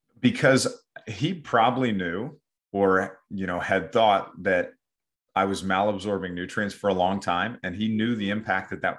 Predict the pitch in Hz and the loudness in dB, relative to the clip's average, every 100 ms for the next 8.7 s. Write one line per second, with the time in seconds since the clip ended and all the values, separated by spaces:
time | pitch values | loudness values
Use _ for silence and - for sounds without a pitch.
0 | - - 107 107 92 87 87 95 95 92 | -10 -4 -2 -2 -4 -4 -2 -2 -2 -2
1 | 92 87 110 107 71 - - _ _ _ | -2 -2 -2 -4 -8 -12 -12 _ _ _
2 | _ _ 78 82 82 82 101 95 - _ | _ _ -6 -4 -4 -2 0 0 -6 _
3 | - 104 147 - 117 - 107 98 87 78 | 0 2 2 2 0 0 -4 -2 -2 -6
4 | 92 117 131 104 - 98 85 78 82 107 | -6 -2 -2 -2 -2 -6 -6 -8 -2 0
5 | 123 90 78 82 - 92 90 - 87 104 | 2 2 0 -4 -12 -4 -4 -2 0 0
6 | 95 101 - 87 92 110 110 104 92 82 | 0 -2 -2 -6 -4 -4 -8 -10 -8 -8
7 | 85 78 80 - - _ _ - 92 87 | -6 -6 -6 -16 -20 _ _ -6 -2 -2
8 | 82 90 101 113 120 139 | -4 -4 -4 -6 -8 -10